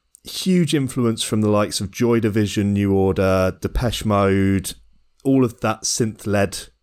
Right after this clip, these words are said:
brethren with that detached sort of otherworldly vocals sort of sitting in the background, feeling a little bit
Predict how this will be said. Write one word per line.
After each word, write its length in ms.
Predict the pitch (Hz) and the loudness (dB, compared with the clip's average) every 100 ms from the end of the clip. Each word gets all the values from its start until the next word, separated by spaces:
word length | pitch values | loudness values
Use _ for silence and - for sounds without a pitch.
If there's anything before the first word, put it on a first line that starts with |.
| _ - | _ 0
brethren 500 | 110 104 127 127 110 | 0 2 0 0 0
with 160 | 104 | 0
that 280 | 107 101 - - - _ _ - | 0 -2 -2 -18 -20 _ _ -6
detached 800 | 120 - 135 123 117 - - - | -6 -4 -4 -2 -2 -6 -10 -6
sort 400 | - - 104 101 101 | -4 -2 0 0 -2
of 240 | - - - - _ _ - | -4 -14 -20 -20 _ _ -2
otherworldly 1000 | 117 120 107 113 113 113 113 110 113 101 | 0 0 0 2 2 0 0 2 2 2
vocals 720 | 117 120 117 123 127 127 110 | 0 0 -4 -2 0 2 0
sort 760 | - - - - - 123 113 117 | -2 -2 -2 -2 -2 0 0 -2
of 60 | |
sitting 360 | - 147 113 120 | -2 -2 0 0
in 120 | 120 | 0
the 60 | 113 | 0
background, 880 | - 123 - - 123 123 120 120 110 | 0 -2 -2 -2 0 2 2 0 -2
feeling 420 | - 113 107 107 | -2 0 2 2
a 40 | 110 | 2
little 240 | 113 113 | 2 0
bit 320 | 107 113 107 | 2 0 0